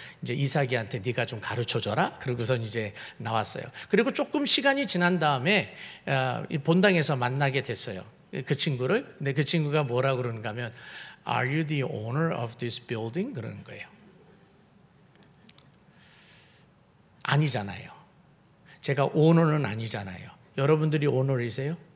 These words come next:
우리도 아니잖아요. 이건 누구 거예요? 하나님의 거예요. 그러면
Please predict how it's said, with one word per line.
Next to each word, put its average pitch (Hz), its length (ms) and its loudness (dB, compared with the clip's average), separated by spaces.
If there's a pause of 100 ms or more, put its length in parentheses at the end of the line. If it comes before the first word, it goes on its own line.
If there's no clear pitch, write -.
(140)
우리도 165 340 2
아니잖아요. 101 480 -6
이건 151 240 -2
누구 135 260 -4
거예요? 131 320 -2 (280)
하나님의 160 640 -4
거예요. - 220 -10 (100)
그러면 156 480 4